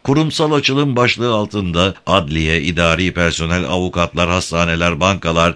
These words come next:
ve diğer kurum isimleriyle yeni tanışılacak iş adamları, toplum önderleri ve etkili nüfus sahiplerine nasıl davranılacağıyla ilgili notlar.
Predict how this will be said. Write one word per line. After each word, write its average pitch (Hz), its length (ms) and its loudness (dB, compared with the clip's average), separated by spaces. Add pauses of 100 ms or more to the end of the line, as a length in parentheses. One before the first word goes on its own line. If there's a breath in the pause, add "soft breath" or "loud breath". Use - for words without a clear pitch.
ve 127 160 2
diğer 143 260 4
kurum 147 260 -2
isimleriyle 104 680 0
yeni 113 320 2
tanışılacak 95 680 0
iş 110 140 2
adamları, 76 680 -2 (120)
toplum 123 400 0
önderleri 78 640 0
ve 87 60 0
etkili 127 460 -2
nüfus 127 380 -2
sahiplerine 80 640 -2
nasıl 131 320 -2
davranılacağıyla 101 960 0
ilgili 87 440 -2
notlar. 67 600 -4